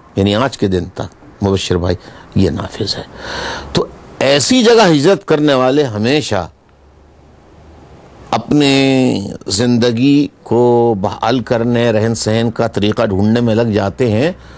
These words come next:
और उनके अंदर एक बुज़दिली का, एक खौफ का अंसर शामिल हो जाता है।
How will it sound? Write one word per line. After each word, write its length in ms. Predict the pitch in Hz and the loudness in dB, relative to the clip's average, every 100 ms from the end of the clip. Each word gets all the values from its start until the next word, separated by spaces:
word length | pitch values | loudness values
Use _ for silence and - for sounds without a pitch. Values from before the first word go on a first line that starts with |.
| - - - - - | -20 -20 -20 -14 -2
और 680 | 123 143 160 175 185 196 - _ _ _ - - - - - - | 2 4 4 4 4 2 0 _ _ _ -20 -20 -20 -20 -18 -2
उनके 280 | 160 190 196 | 0 2 2
अंदर 280 | 156 151 160 | 2 2 2
एक 180 | 135 98 | 0 0
बुज़दिली 500 | 107 87 143 180 160 | -2 0 2 2 2
का, 200 | - - - _ _ - - - - - - - | -2 -12 -18 _ _ -20 -20 -20 -20 -20 -6 -4
एक 80 | |
खौफ 440 | 101 - 131 165 - | -4 -2 2 2 2
का 100 | 147 | -2
अंसर 400 | 120 - 156 - _ - | -2 0 -2 -2 _ -16
शामिल 480 | - 143 139 101 | -6 -2 0 -2
हो 120 | 73 76 | -4 -10
जाता 320 | 82 - 104 | -12 -14 -16
है। 140 | 104 | -16